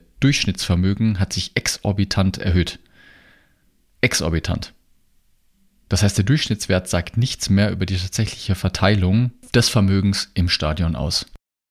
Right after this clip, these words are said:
Zweitens werden historische Daten unzuverlässig. Eine Pareto-Welt fragt nach Ereignissen, die noch nie aufgetreten sind. Ein Modell, das auf Vergangenheitsdaten basiert, ist strukturell blind für das, was noch nie passiert ist.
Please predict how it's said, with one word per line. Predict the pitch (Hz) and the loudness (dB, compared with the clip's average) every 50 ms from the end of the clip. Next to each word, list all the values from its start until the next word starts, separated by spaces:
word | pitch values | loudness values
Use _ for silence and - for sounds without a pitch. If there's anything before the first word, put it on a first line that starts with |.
| _ _ _ _ _ _ _ _ _ | _ _ _ _ _ _ _ _ _
Zweitens | - - - 113 110 - - - 123 156 - - - - - _ _ - | -4 0 0 2 0 0 -2 -2 -2 -2 -2 -2 -4 -6 -8 _ _ 0
werden | 107 104 104 107 | 2 4 4 2
historische | 87 98 - - - - 165 - 180 - - 104 90 | 2 0 0 -2 -2 -2 -2 0 0 0 0 0 0
Daten | 98 92 104 - - 127 | 0 0 0 0 -2 -4
unzuverlässig. | - - 175 190 - - 95 85 - 78 - - - - - - - - - - - _ _ - _ - _ _ _ _ _ _ _ _ _ | -2 0 0 0 0 0 -2 -2 -2 -2 -4 -4 -6 -6 -8 -8 -10 -14 -16 -18 -20 _ _ -20 _ -20 _ _ _ _ _ _ _ _ _
Eine | - - 127 123 | 4 4 4 4
Pareto-Welt | - - 113 - 139 160 - - 139 98 104 101 - - | 4 2 2 2 2 0 2 2 2 4 2 2 0 0
fragt | - - 104 - - | -2 0 0 0 0
nach | 113 101 90 | 0 -2 0
Ereignissen, | 101 95 - 135 151 - - 104 98 - 113 101 | -2 -2 -2 -4 -4 -4 -4 -4 -4 -2 -4 -4
die | 101 120 | -2 -2
noch | 117 113 104 - - | -2 -2 -2 -2 -2
nie | 107 113 120 135 156 180 185 | 0 0 2 2 2 2 2
aufgetreten | 175 170 185 - - 160 - - - 87 - - 82 | 0 -2 -4 -4 -6 -8 -6 -4 -4 -4 -4 -2 -4
sind. | 78 85 - - - - - _ _ _ _ _ _ _ _ _ _ _ _ _ _ _ _ _ _ | -4 -4 -4 -6 -8 -12 -16 _ _ _ _ _ _ _ _ _ _ _ _ _ _ _ _ _ _
Ein | - 113 113 | 2 6 6
Modell, | 113 104 92 123 139 160 151 | 8 8 6 6 4 4 4
das | 120 107 - | 2 0 0
auf | 98 - | 0 0
Vergangenheitsdaten | - 101 98 - 110 139 170 156 117 107 - - - - 80 78 - - 110 | 0 0 2 2 2 4 6 6 4 4 2 0 -2 -2 0 0 -2 -2 0
basiert, | 87 90 82 80 - 90 85 - | 0 0 0 0 0 -2 -2 -2
ist | - 110 - | -2 -2 0
strukturell | - - - - 147 165 - - - 135 117 110 110 110 110 | 0 0 0 0 -2 -2 -2 0 0 2 4 4 4 4 4
blind | 92 - 107 104 151 165 143 156 175 - - - - _ _ _ _ _ _ _ - | 4 4 4 6 6 6 4 4 2 0 -4 -8 -14 _ _ _ _ _ _ _ -16
für | - - - 104 | -6 -2 0 2
das, | 101 123 139 - - | 2 2 2 2 2
was | 107 110 - - | 0 0 2 4
noch | 110 90 85 | 2 4 4
nie | 104 110 135 156 | 6 4 4 4
passiert | - - 135 - - - 180 175 - | 4 2 2 2 2 0 -2 -2 -2
ist. | - - - - - | -4 -4 -4 -8 -12